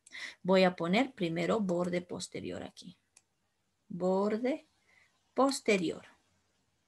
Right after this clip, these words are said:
Y este es el borde posterior.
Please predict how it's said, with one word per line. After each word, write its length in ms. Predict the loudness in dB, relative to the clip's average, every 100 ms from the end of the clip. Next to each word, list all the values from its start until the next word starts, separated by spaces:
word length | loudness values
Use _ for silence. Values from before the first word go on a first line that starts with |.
| _ _ _ -20 -20 _ -20 0
Y 160 | 6
este 260 | 8 6 2
es 120 | -2
el 120 | -2
borde 340 | -2 -2 -2 -6
posterior. 640 | -10 -6 -2 2 2 0